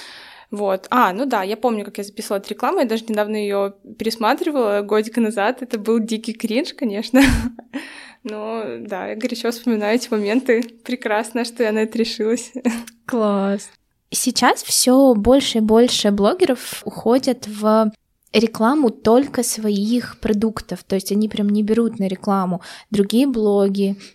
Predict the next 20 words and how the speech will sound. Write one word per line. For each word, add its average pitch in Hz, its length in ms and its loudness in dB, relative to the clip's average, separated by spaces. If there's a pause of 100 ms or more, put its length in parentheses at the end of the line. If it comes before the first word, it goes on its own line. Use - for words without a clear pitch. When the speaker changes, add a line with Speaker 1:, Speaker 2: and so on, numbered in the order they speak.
(380)
Speaker 2:
продукты 226 680 2
других 220 500 -2
там 202 240 -2
брендов, 202 580 0
они 214 200 2
рекламируют 233 520 0
только 247 300 0
свои, 214 360 -2
либо 185 260 -6
инфо, 381 380 -4
либо 208 220 -2
физические 220 560 -8
продукты. 196 480 -6 (420)
Что - 220 -4
ты 392 100 2
об 285 100 4
этом 254 240 0
думаешь? 208 360 2
Это 202 140 -4
прям 202 300 -2